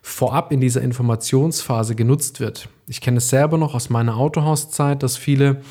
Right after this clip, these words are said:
ähm, potenzielle Kundinnen auf verschiedensten Medien waren und sich über das Fahrzeug informiert haben, verschiedenste Videos dazu angeschaut haben und schon einen guten Wissensstand haben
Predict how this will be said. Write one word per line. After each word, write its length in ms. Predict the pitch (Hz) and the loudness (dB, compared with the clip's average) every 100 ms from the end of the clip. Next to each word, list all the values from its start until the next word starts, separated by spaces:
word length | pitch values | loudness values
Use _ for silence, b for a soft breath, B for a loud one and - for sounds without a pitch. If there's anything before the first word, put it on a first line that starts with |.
| B B B B | B B B B
ähm, 360 | 127 120 120 120 | 0 2 2 0
potenzielle 920 | - 151 135 - 127 123 123 123 - | 0 0 0 0 4 6 4 2 -6
Kundinnen 760 | - - 165 165 165 160 165 160 B B B B B B - | -4 2 4 6 4 4 2 -4 B B B B B B 0
auf 540 | 127 135 131 - - | 4 4 2 -2 -12
verschiedensten 1400 | - 139 - - 208 202 185 - 170 165 160 156 151 135 | -4 -2 0 4 4 4 2 2 2 4 2 2 4 6
Medien 420 | 143 202 196 180 | 6 6 4 4
waren 240 | 165 160 | 2 4
und 80 | 151 | 2
sich 160 | 135 127 | 2 2
über 140 | 127 | 2
das 180 | 123 - | 2 -2
Fahrzeug 540 | - 123 151 - 147 | -2 -2 -2 -2 -2
informiert 580 | 135 123 113 123 156 - | -2 -2 0 2 0 0
haben, 380 | 139 135 139 135 | 2 2 4 2
verschiedenste 760 | - 131 - 156 147 - 123 120 | 0 -4 -2 -2 -2 -2 -2 2
Videos 440 | 147 165 151 139 | 0 2 0 2
dazu 300 | - 139 135 | 0 -2 -2
angeschaut 640 | 131 135 131 - 123 123 123 | -2 0 0 0 0 0 2
haben 320 | 120 123 127 | 2 2 -2
und 100 | 120 | -4
schon 140 | 135 | -4
einen 240 | 120 120 123 | 0 2 2
guten 360 | 151 151 123 | 0 0 0
Wissensstand 680 | 135 135 131 - 113 101 - | 0 0 -4 -2 -2 -2 -2
haben 400 | 107 117 160 202 | 0 2 0 -2